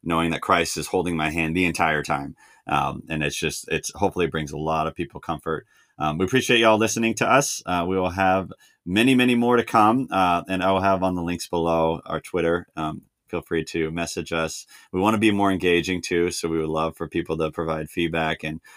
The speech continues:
tell us where, where we might be wrong. Um, you know, humility says, "I'm willing to be wrong,"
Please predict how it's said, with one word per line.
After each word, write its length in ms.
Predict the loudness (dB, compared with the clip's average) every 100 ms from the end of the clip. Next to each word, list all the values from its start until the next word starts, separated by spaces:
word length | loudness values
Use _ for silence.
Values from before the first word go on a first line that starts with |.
| -20 _
tell 180 | 2 4
us 140 | 4
where, 280 | 4 4 2
where 320 | 2 4 6
we 180 | 6 4
might 240 | 2 0 0
be 100 | 0
wrong. 480 | 2 2 2 0 -4 _ _
Um, 380 | -4 -2 -2 -4 _
you 120 | -8
know, 100 | -6
humility 500 | -4 0 2 4 2
says, 340 | 0 0 0 0
"I'm 120 | -2
willing 260 | -2 -2
to 60 | -2
be 180 | -2 -2
wrong," 420 | 0 2 0 -2